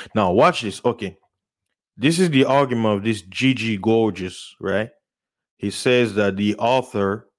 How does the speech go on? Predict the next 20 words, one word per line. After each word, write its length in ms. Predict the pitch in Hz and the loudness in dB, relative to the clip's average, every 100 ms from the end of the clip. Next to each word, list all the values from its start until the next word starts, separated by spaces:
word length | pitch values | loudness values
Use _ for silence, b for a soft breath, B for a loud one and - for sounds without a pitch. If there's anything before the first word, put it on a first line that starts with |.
| _ _ _ - | _ _ _ -4
Rowling, 640 | 101 113 131 110 101 98 | 0 2 2 2 0 -2
J 160 | 92 117 | 0 2
K 140 | 117 | 4
Rowling, 520 | 104 101 107 113 98 | 4 4 4 2 0
the, 360 | 92 98 92 95 - | -2 -2 0 -2 0
uh, 120 | 107 | 0
uh, 420 | 101 92 95 - | 2 0 -2 -4
Harry 320 | - 113 110 | -4 0 0
Potter 340 | - 110 104 95 | 2 0 2 0
series 640 | - 117 101 90 87 - | 0 0 2 0 -6 -12
author, 540 | - 113 107 - 95 110 _ b b b b b b | -2 0 0 -4 -6 -6 _ b b b b b b
that 140 | 113 | -2
she's 240 | 104 135 123 | 0 2 2
affiliated 560 | 113 - 135 127 120 | 0 2 2 4 4
with 240 | 110 110 110 | 4 4 4
a 80 | 104 | 0
transphobic 680 | - - 117 - 127 110 92 | 0 0 0 0 0 0 0
group. 220 | 95 90 B B - | -4 -6 B B -4
Now 200 | 127 110 | 0 0
watch, 640 | 110 151 220 214 - - | 2 2 2 -2 -8 -10